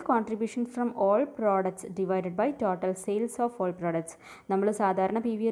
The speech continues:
ratio പഠിച്ചിട്ടുണ്ട്, contribution divided by sales ആണ്. So ഇവിടെ composite പി വി ratio എന്ന് പറയുന്നത് ടോട്ടൽ കോൺട്രിബ്യൂഷൻ, എല്ലാ പ്രോഡക്ട്സിൽ നിന്നുമുള്ള ടോട്ടൽ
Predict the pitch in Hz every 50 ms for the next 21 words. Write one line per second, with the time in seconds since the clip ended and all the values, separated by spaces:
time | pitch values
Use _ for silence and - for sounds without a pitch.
0 | 220 220 - - 254 240 240 220 208 202 - 208 196 - 208 208 196 190 196 247
1 | 320 311 - - - - _ _ - 233 226 220 214 233 220 233 220 - 233 220
2 | 220 208 208 208 202 202 202 240 311 320 - 302 285 262 240 - 208 185 170 165
3 | 170 175 - - - _ _ - 226 214 208 208 202 196 240 269 - 208 185 180
4 | 175 196 196 - 320 311 - - 285 269 269 262 262 262 254 247 240 - 269 262
5 | 254 262 247 233 202 190 185 185 180 180 175 196 254 320 311 - - - - _
6 | - 202 190 185 190 190 302 311 359 381 - 311 269 240 220 226 220 190 196 190
7 | 190 - 190 170 175 180 - - - - - _ _ 196 190 196 208 220 240 233
8 | - 247 226 220 220 220 - 254 240 233 220 220 220 220 214 208 214 233 240 240
9 | 226 196 185 185 196